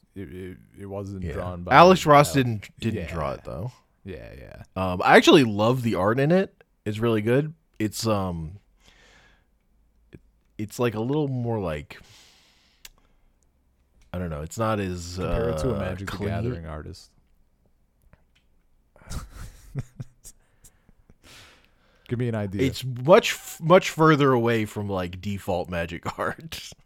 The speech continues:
Speaker 1: Oh, it does, well, go beyond the default art.
Speaker 2: 'Cause, uh, I don't,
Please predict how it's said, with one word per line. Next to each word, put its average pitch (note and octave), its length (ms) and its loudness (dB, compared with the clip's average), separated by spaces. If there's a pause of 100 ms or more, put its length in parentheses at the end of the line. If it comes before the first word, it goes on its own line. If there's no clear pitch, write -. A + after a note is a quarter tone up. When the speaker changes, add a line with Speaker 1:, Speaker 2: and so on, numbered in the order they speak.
(160)
Speaker 1:
Oh, G#2+ 140 -4
it G#2+ 100 -4
does, A#2+ 180 -4
well, A#2 220 -2
go A2 220 -4
beyond A2 320 -4
the - 160 -12
default - 260 -16 (100)
art. - 140 -20 (1400)
Speaker 2:
'Cause, A2 400 -2
uh, G#2 540 -4 (100)
I C#3 140 -14
don't, F#3+ 100 -16